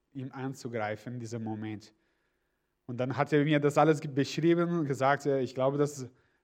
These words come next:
das ist eine Zeit von Positionierung, dass man wirklich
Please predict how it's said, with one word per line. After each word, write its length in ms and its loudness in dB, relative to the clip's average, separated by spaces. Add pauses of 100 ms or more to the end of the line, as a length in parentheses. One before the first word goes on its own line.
das 180 -4
ist 100 -6
eine 220 2
Zeit 380 0
von 180 -4
Positionierung, 880 -2
dass 180 -8
man 280 -4
wirklich 460 2